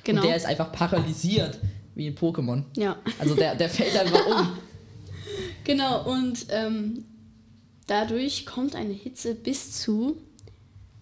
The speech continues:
Speaker 1: knappen, äh, kleinen, guten, äh, Schmoggen, äh, viertausendsiebenhundert Grad Celsius.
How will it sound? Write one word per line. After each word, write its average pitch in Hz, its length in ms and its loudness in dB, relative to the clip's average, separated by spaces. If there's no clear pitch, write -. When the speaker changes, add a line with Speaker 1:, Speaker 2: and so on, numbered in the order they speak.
Speaker 1:
knappen, 294 580 4
äh, 269 540 0
kleinen, 254 600 0
guten, 247 500 0
äh, 202 300 0
Schmoggen, 240 680 0
äh, 208 520 0
viertausendsiebenhundert 202 1000 0
Grad - 180 -8
Celsius. 165 580 -2